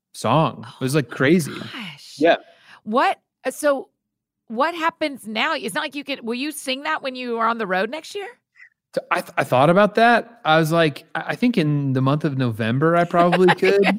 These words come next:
Speaker 1: But really, we did, like, a powwow after Thanksgiving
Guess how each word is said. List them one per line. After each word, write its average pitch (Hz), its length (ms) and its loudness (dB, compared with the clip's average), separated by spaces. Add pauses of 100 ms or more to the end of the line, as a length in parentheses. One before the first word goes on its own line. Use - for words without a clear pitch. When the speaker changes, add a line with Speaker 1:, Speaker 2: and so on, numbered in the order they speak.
(460)
Speaker 1:
But 196 120 -2 (340)
really, 185 240 8
we 151 160 6
did, 190 200 6
like, 180 160 4
a 131 60 0
powwow 147 1040 2 (180)
after 147 320 0
Thanksgiving 127 840 0